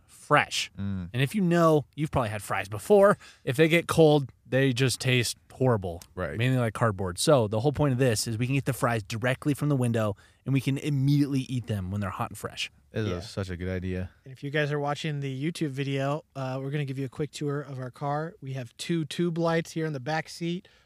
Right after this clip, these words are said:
Speaker 3: We're holding our mics. We got the, uh, soundboard right here. Rodecaster Pro two. Karish driving, making sure audio sounds good.
Speaker 2: <laughs>
Speaker 3: And Drew behind the camera as well.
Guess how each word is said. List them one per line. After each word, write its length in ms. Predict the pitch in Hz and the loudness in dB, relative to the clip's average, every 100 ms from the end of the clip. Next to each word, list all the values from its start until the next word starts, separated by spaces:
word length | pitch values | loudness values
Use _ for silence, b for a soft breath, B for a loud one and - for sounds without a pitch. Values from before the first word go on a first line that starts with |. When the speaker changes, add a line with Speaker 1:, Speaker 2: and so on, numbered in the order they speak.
| b _ | b _
Speaker 3:
We're 80 | 120 | -6
holding 200 | 156 151 | -2 0
our 60 | 147 | 0
mics. 340 | 143 147 - | -2 -2 -4
We 60 | 139 | -4
got 160 | 139 - | -4 -4
the, 220 | 143 135 | -4 -2
uh, 20 | 123 | -2
soundboard 600 | - 147 151 151 151 143 | -2 0 2 0 0 0
right 180 | 147 135 | -2 -2
here. 400 | 147 147 151 - _ - | -2 -2 -4 -8 _ -8
Rodecaster 640 | 135 143 - 147 147 175 - | -2 -2 -2 -4 -2 -2 0
Pro 220 | 208 170 | 0 2
two. 320 | - 190 190 B B B - | 6 6 6 B B B -10
Karish 300 | 180 185 180 | 0 2 2
driving, 420 | - 175 180 180 | 4 4 4 2
making 300 | 165 165 170 | 0 0 -2
sure 240 | 151 165 175 151 | -2 0 2 6
audio 320 | 180 180 180 | 6 8 6
sounds 320 | 190 175 - | 6 4 4
good. 320 | 185 185 190 370 - | 6 6 4 -2 -10
Speaker 2:
<laughs> 160 | - - | -8 0
Speaker 3:
And 240 | 196 185 | 2 4
Drew 200 | 170 190 | 4 4
behind 280 | 165 165 160 | 4 2 -2
the 40 | |
camera 420 | 147 165 156 156 160 | -2 -2 -2 -4 -6
as 160 | 139 | -6
well. 380 | 147 151 151 151 | 0 2 2 0